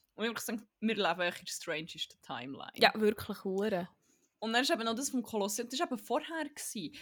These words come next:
Speaker 1: Einer hat seinen Namen dort eingeritzt, oder irgendwie echt sogar seinen Namen und den von seiner Freundin, oder die Initialen, so mit einem Plus, ich weiss nicht mehr. Und ist dabei gefilmt worden. Und dann haben natürlich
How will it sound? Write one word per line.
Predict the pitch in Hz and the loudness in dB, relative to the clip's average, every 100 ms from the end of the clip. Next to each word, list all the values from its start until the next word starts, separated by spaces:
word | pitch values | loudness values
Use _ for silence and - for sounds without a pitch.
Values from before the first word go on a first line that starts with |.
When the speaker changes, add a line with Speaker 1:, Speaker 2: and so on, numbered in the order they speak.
| - - _ _ _ _ | -18 -20 _ _ _ _
Speaker 1:
Einer | 196 208 277 294 | 6 6 6 4
hat | 240 208 | 2 0
seinen | 226 208 | -2 2
Namen | 175 220 269 | 2 2 2
dort | 214 202 - | 0 -2 -4
eingeritzt, | 170 208 208 185 165 208 - | -10 -10 -8 -4 -4 -4 -6
oder | 185 202 | -4 -2
irgendwie | 214 208 208 | 0 4 4
echt | 202 - | 4 0
sogar | 220 208 | -2 -2
seinen | 202 226 220 | -2 0 0
Namen | 214 214 | 0 0
und | 196 | -4
den | 170 | -6
von | 202 190 | -6 -8
seiner | - 202 | -6 -6
Freundin, | 185 - 180 220 220 208 | -6 -2 0 0 0 -2
oder | 180 | -4
die | 175 - | -8 -8
Initialen, | 190 160 - 160 151 165 202 208 | -10 -8 -6 0 2 2 2 0
so | 208 196 | -2 -6
mit | 180 | -8
einem | 180 165 - | -10 -12 -6
Plus, | 175 214 - 180 | -4 -4 -6 -6
ich | |
weiss | 160 170 - | -4 -4 -4
nicht | 190 | -4
mehr. | 214 - - _ | -4 -8 -20 _
Und | 196 208 - - | -4 -4 -6 -8
ist | 208 - | -8 -6
dabei | 185 220 | -6 -6
gefilmt | - - 208 269 349 240 | -4 4 4 4 0 -4
worden. | 180 175 208 - 240 - | 0 0 0 0 -2 0
Und | 220 | 0
dann | 208 208 _ _ _ _ - | 0 -2 _ _ _ _ -6
haben | 214 214 208 202 | 2 4 4 0
natürlich | - 196 - 220 220 233 | -4 -6 -4 -4 -2 -2